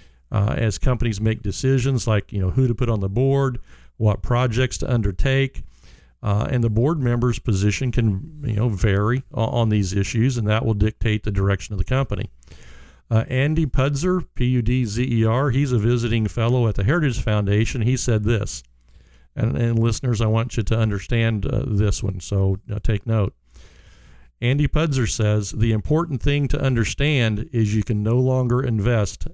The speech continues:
as you did in the past. The firms that you used to trust to invest your funds as prudent investors are now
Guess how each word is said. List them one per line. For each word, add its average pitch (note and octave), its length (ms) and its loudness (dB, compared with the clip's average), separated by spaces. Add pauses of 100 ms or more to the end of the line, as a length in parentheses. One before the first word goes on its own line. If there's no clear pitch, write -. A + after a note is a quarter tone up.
as G2+ 300 0
you G#2 100 0
did G2+ 480 0 (160)
in G2+ 140 -2
the F#2+ 100 -2
past. - 540 0 (680)
The A2+ 120 2
firms C#3+ 560 0
that C#3+ 140 0
you C3+ 500 0
used A#2 380 0
to F2 60 -4
trust A#2 480 -2
to B2 80 0
invest A2 460 -2
your B2+ 120 0
funds A#2+ 600 0 (400)
as G#2 220 2
prudent B2+ 520 0
investors A#2 800 0 (580)
are G2 140 0
now A#2+ 520 0